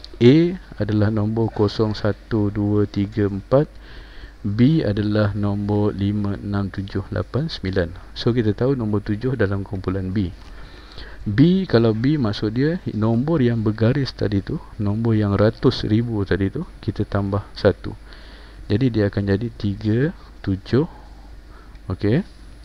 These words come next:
Lepas tu yang selepas ni semua kita buat sifar, ha? Kosong. Jadi kita akan dapat tiga ju-, tiga juta tujuh ratus ribu. Okey. Jadi kita dah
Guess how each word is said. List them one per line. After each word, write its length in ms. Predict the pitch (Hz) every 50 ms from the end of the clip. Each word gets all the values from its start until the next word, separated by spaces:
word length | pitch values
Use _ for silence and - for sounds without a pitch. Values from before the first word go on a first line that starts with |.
| - - -
Lepas 240 | 98 - 110 107 -
tu 80 | -
yang 240 | 151 127 113 110 101
selepas 440 | - - 104 107 - - 113 - - 135
ni 80 | 135
semua 400 | 135 - - 110 110 123 175 233 - - - - - - - - - - - - -
kita 640 | - - 98 - - - 104 101 101 98 98 104 101 - - - - - - - - - - -
buat 260 | 101 101 101 95 92 - - - - - - - - -
sifar, 420 | - - 113 104 - - 90 82 85 92 87 95
ha? 60 | 131 185 - - -
Kosong. 400 | - 92 - - 92 87 87 95 - - - - - - - - - - - - - -
Jadi 160 | - 104 113 117 110
kita 260 | 113 104 - 98 95
akan 220 | - 101 98 98
dapat 180 | - - 127 - - -
tiga 560 | - 104 101 110 113 110 110 110 107 110 110
ju-, 240 | 107 107 101 98 - - - - -
tiga 240 | - 101 101 113 101
juta 320 | 95 104 98 - - 127 120 117
tujuh 340 | - - 95 92 98 95 92
ratus 400 | 95 92 87 - 139 180 - - - - - - - - - - - - - -
ribu. 320 | - 104 98 92 90 90 85 87 - - - - - - -
Okey. 320 | - - - 135 185 226 - - - - - - - - - - - - -
Jadi 400 | 101 98 113 135 147 143 135 123
kita 240 | - 110 - - 101
dah 80 | 104